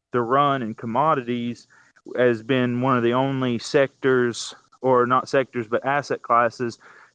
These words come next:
to be long. And now I feel like a lot of people was probably piled in, um, towards the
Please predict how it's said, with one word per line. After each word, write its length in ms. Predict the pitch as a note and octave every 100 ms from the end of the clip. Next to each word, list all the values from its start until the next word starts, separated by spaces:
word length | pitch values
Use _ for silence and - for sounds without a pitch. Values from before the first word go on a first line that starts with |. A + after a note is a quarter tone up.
| _
to 100 | C3
be 680 | G#2+ C3+ C#3 C3 B2+ A#2+ A#2 _ _ _
long. 640 | A#2 C3+ F3 F3 B2+ A#2+ A2 _ - - -
And 200 | C3+ C3
now 340 | C#3 D3 C#3+
I 140 | C3+ B2+
feel 200 | C#3 C3+
like 220 | C3+ B2+
a 40 |
lot 220 | B2 C3 C3
of 80 |
people 220 | B2+ B2+ A2+
was 120 | A2
probably 320 | C#3+ C3 A#2
piled 400 | - C3 B2 A#2+
in, 420 | B2+ B2+ A#2 A2 - _ -
um, 440 | A#2 G#2+ G#2+ G#2 - _ _ _ _
towards 440 | - D3 D3 A#2
the 120 | A2+